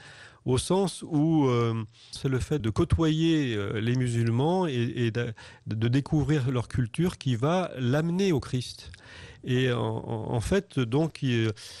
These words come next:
d'abord, le, le, l'hospitalité, c'est le premier témoignage que lui donnent, euh, c'est les,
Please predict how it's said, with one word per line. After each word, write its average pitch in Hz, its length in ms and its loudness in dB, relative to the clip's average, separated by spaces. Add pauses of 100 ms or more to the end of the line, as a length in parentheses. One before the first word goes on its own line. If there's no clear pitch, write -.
(140)
d'abord, 151 480 2
le, 143 180 -2
le, 139 380 0
l'hospitalité, 165 1040 0
c'est 135 180 0
le 120 220 0
premier 156 300 2
témoignage 160 540 2
que 135 100 -2
lui 120 180 0
donnent, 120 320 0
euh, 104 380 -2
c'est 120 240 -4
les, 113 460 0